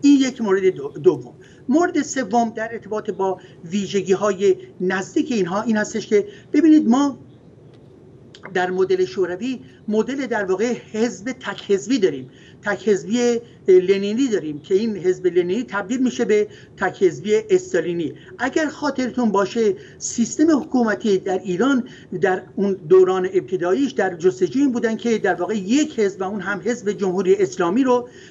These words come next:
در واقع برقرار بکنن و اون رو تنها نیروی حاکم بر جامعه بکنن.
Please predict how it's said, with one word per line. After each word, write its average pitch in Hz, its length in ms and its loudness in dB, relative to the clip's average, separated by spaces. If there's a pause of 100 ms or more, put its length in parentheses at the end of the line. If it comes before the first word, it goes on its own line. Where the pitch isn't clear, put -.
در 196 140 0
واقع 185 240 -2
برقرار 185 640 -2
بکنن 226 440 -4
و 196 40 -4
اون 220 180 -2
رو 233 60 4
تنها 185 580 -4 (260)
نیروی 247 920 4 (220)
حاکم 214 400 -2
بر 220 320 -2
جامعه 196 440 0
بکنن. 143 420 -4